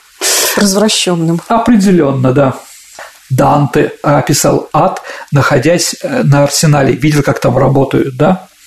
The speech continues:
Speaker 2: А, Венеция всегда относилась к национальности и расам спокойно. Поэтому один из самых известных венецианцев, Саша, это Отелло. «Мы на Кипре, Дездемона», да? Он защищает Кипр, венецианские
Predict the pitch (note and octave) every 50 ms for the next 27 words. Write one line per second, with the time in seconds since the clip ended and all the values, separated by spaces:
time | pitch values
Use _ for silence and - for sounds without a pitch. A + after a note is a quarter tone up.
0 | - - F3 F3+ F#3+ F#3+ F#3+ G3 G3 G3 G3 G3 F#3+ F3+ E3+ E3 D3 - - D3+
1 | C#3+ C3+ D3+ G3 B3+ C4+ - C4+ A#3 - - F3 E3+ G#3+ B3 A#3+ A#3 E3+ - -
2 | G3 G#3 A#3 G#3 - - E3 D#3 C#3 - - D#3+ D3 D3+ F#3 G#3 G#3+ F#3 - -
3 | D#3+ D3 E3+ E3+ - F3+ - - - - - - - D3 C#3 - - - - -
4 | _ _ - - - - - - D3+ D3 C#3+ C#3+ C#3+ - C#3+ C#3 D3+ E3+ C#3+ B2
5 | C#3 C3+ C3+ C3+ - D3+ C3 C3 B2 - C#3+ C3+ B2 - C3 C3+ - - - -
6 | _ _ _ - C#3 C3+ C3+ C3 - - C#3 C#3+ E3+ F3+ B3 A#3 A#3 - C4 B3
7 | A#3 - B3+ A#3 - _ _ _ _ _ _ - D#3 C#3 B2 - C#3+ D#3+ F3+ -
8 | - G#3+ F3+ E3 - G3+ G3+ - - _ _ _ _ _ _ _ _ _ _ -
9 | D#3+ G3+ B3+ B3+ B3+ - - - E3+ C#3 - - C3+ A#2+ B2 C3+ B2 A#2 A#2 C3+
10 | B2+ C3 C#3 C#3 C3+ C3+ C3+ B2+ B2+ F#3 B3 B3+ - - - - - - - C#3+
11 | C3+ A#2+ C3+ A#2+ G#2 D3+ C#3 - - D#3 C#3 C3 C3 - - - - E3+ F#3+ -
12 | - C4+ C4+ - - - - C#3+ C3+ B2+ C3 - - E3+ D3 D3 C3+ - - -
13 | D3+ C#3+ -